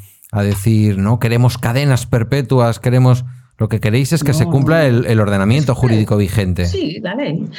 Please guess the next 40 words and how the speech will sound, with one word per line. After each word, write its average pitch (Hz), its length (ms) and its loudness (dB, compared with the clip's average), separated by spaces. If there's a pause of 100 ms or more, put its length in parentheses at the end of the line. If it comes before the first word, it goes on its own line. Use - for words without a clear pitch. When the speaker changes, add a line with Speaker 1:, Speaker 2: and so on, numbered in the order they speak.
(180)
Speaker 2:
Nosotros 370 320 -8
queremos 185 440 -2 (320)
que 180 120 -6
se - 100 -6
cumpla 156 320 0
la 110 100 -4
ley. 110 240 -6 (220)
Nosotros 285 380 -4
somos 269 420 -6
unos 208 300 -4
grandes 160 340 -4
defensores, 185 640 -2
y 131 40 -2
siempre 170 480 -2
es 175 140 -6
una 160 160 0
de 147 80 -2
nuestras 123 340 -4
máximas, 220 540 -4
de 143 80 -4
nuestros 135 300 -4
principios, 220 760 -4 (440)
de 143 180 -2
lo 131 100 -4
que 127 100 -6
debemos 147 360 -2
siempre, 175 480 -4
el 202 340 -8
respeto 247 640 -8 (140)
profundo 165 440 -2
al 151 100 -4
Estado 143 240 -4
de 131 80 -4
Derecho. 127 240 -4 (120)
El 202 120 -4
Estado 330 240 -4
de 330 60 -4
Derecho 311 220 -6
será 170 240 -4
mejor 156 500 -2